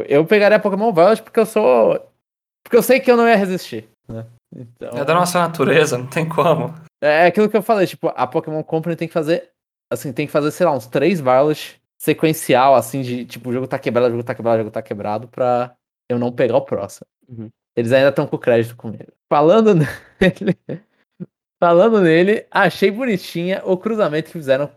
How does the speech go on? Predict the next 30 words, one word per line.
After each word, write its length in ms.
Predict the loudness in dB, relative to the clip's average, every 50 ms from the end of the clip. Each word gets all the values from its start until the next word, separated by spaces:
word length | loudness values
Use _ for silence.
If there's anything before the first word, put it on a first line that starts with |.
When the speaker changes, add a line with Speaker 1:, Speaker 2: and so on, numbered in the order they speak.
| _ _ _
Speaker 1:
entre 260 | -6 -6 -4 -4 -4
um 60 | -2 0
Arcanine 640 | 0 0 0 -2 -2 0 0 0 0 -2 -2 -4 -6
e 100 | -6 -4
um 120 | -4 -4 -4
Chandelure, 640 | -4 -4 0 2 2 2 2 2 0 -2 -4 -8 -14 -20 _ _ _ _ _ _
aka 440 | -2 0 0 0 0 0 -2 -2 -2
Greavard. 720 | -2 0 2 2 4 4 4 2 2 2 0 -4 -8 -16 _ _ _
E 120 | -4 -4 -2
compartilho 800 | 0 0 0 2 2 2 2 0 0 -2 -2 -2 0 0 -2
com 140 | -2 0 -2
a 40 | -2
opinião 480 | -2 -2 -2 -4 -2 0 0 0 0 0
dos 140 | -2 0
nobres 240 | 0 0 0 2 2
amigos. 540 | 0 0 0 0 -2 -4 -6 -8 -12 -16 _ _ _ _ _ _ _ -2
É 80 | 0
bem 220 | 2 4 4 2 2
frustrante 480 | 2 0 -2 0 0 0 0 0 2
ver 160 | 2 0 0 0
que, 180 | -2 -10 -18 _ -4
ver 180 | 0 0 2 2
que 80 | 2 0
a 40 | 0
Co-, 240 | 0 -2 -2 -2 -2 -4
a 100 | -4 -2
Pokémon 320 | -2 -2 -2 -2 -2 -4
Company 380 | -2 -2 -2 0 0 0 0 0
barra 220 | 0 0 0 0
Nintendo 440 | -2 -2 -2 -2 -2 0 -2 -4